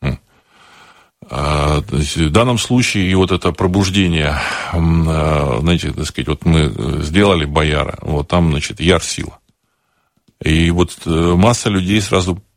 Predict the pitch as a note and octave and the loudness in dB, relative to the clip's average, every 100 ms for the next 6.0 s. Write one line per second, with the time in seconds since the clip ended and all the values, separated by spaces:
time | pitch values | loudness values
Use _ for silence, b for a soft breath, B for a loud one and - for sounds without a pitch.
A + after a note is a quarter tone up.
0 | _ - E2 - F#2 F2+ F2 - - D#2+ | _ -6 -6 0 2 2 2 0 0 0
1 | E2+ F2+ D#2 D#2+ E2+ F2+ F2+ F#2 E2 D2+ | 2 2 2 0 -2 0 0 0 -2 -4
2 | E2 E2 - E2 E2+ D#2+ - - E2+ F2 | -2 -4 -2 0 0 -2 -6 -2 0 0
3 | E2+ F2 - F2 F2 E2 D#2+ E2 E2+ E2+ | 0 -4 0 0 0 0 0 2 2 2
4 | D#2+ - - - - - - E2 - - | 0 -4 -8 -6 -6 -6 -6 -4 -2 -4
5 | - F2 D#2+ D2 - C#2+ - D2 - | -2 2 2 2 -2 -6 -4 -6 -6